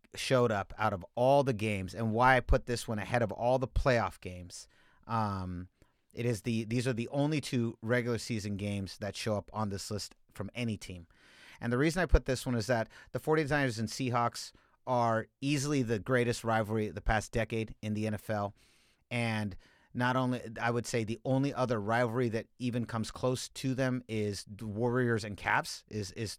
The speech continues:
the, the other, the other biggest rivalry. But this is the biggest rivalry in the biggest sport between the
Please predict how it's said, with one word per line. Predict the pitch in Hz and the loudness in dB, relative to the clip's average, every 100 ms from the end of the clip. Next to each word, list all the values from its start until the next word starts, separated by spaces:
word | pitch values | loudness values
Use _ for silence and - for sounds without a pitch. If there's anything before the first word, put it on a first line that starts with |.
| 104 | -6
the, | 113 | -6
the | 104 113 | -4 -4
other, | 113 113 120 113 | -2 0 0 -2
the | 120 | -2
other | 123 117 | 0 0
biggest | 120 107 - | -2 -2 -2
rivalry. | 113 117 135 135 - - - | -2 0 0 -2 -8 -20 -6
But | - | 0
this | 165 | 0
is | 147 | 2
the | |
biggest | 127 160 165 | 4 4 4
rivalry | 147 147 131 143 - | 6 6 6 2 2
in | 131 | 2
the | 127 | 4
biggest | 139 123 - | 4 2 0
sport | - 127 120 - - _ - | 0 2 2 0 -16 _ -6
between | 131 - 127 113 107 - _ _ - | -4 0 0 0 -2 -10 _ _ -10
the | 107 127 | 0 0